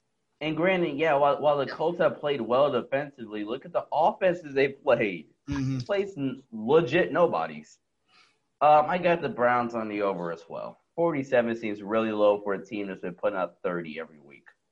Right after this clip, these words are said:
Speaker 2: Now, they were
Speaker 1: Um,
Speaker 2: playing the Cowboys, who
Speaker 1: and
Speaker 2: are,
Speaker 1: give
Speaker 2: at this
Speaker 1: it,
Speaker 2: point,
Speaker 1: and
Speaker 2: a historically bad defense.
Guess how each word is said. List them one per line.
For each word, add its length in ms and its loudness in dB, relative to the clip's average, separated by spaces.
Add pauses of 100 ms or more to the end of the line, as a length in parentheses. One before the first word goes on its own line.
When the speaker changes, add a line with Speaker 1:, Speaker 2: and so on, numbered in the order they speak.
(760)
Speaker 2:
Now, 140 0
they 120 6
were 140 8
Speaker 1:
Um, 80 4
Speaker 2:
playing 200 4
the 60 2
Cowboys, 580 2 (400)
who 100 0
Speaker 1:
and 60 6
Speaker 2:
are, 180 6
Speaker 1:
give 80 2
Speaker 2:
at 60 -2
this 180 2
Speaker 1:
it, 80 -8
Speaker 2:
point, 220 2
Speaker 1:
and 80 2
Speaker 2:
a 40 0
historically 560 0
bad 360 0
defense. 560 -4